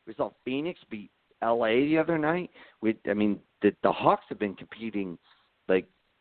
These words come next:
consistently against teams. Uh, you know, before the, the playoff break, they beat, uh, L A, and they, they beat a couple subsequent teams since then. Um, what are your thoughts on,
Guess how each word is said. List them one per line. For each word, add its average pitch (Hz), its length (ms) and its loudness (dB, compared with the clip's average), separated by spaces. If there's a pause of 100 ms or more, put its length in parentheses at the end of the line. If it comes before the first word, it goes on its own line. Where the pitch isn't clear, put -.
(100)
consistently 95 1120 -2
against 92 460 -2
teams. 76 380 -6 (440)
Uh, 92 400 6 (460)
you 101 120 0
know, 90 220 -6 (380)
before 143 360 4
the, 113 300 0
the 104 80 -6
playoff 127 500 -2
break, 120 280 -2
they 98 100 -2
beat, 95 340 -14 (140)
uh, 92 260 0
L 92 220 0
A, 90 200 2
and 92 280 -4
they, 87 120 -6 (140)
they 92 100 -6 (500)
beat 113 180 0
a 95 80 2
couple 131 400 -2
subsequent 110 480 -2
teams 95 300 -4
since 143 180 0 (140)
then. 90 260 0 (420)
Um, 90 520 4 (1600)
what 139 280 4
are 233 60 4
your 202 140 2
thoughts 165 380 0 (160)
on, 110 440 0